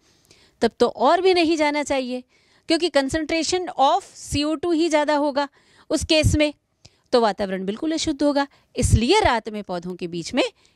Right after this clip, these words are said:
नहीं रहना चाहिए या किसी बड़े, अ, वृक्ष के नीचे नहीं सोना चाहिए।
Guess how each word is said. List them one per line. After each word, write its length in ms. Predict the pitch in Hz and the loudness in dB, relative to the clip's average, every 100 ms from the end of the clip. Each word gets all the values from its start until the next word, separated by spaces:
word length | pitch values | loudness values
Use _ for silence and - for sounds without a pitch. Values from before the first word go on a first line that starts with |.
| _ 202 | _ 0
नहीं 320 | 214 262 311 | 2 4 2
रहना 280 | 226 214 202 | 0 -2 -4
चाहिए 380 | 220 202 214 - - - 320 | -4 -2 -2 -4 -16 0 0
या 100 | 339 | 2
किसी 280 | 330 330 | 2 2
बड़े, 380 | 247 247 277 269 - _ _ | 2 2 2 -2 -6 _ _
अ, 20 | |
वृक्ष 460 | 220 226 247 311 - | 0 2 0 0 -2
के 140 | 254 | -2
नीचे 400 | 220 208 220 285 - _ _ 190 | -4 -4 -2 -2 -4 _ _ -2
नहीं 420 | 190 185 247 294 | 0 2 2 2
सोना 320 | - 160 151 | 0 -4 -6
चाहिए। 400 | - - 180 | -8 -14 -18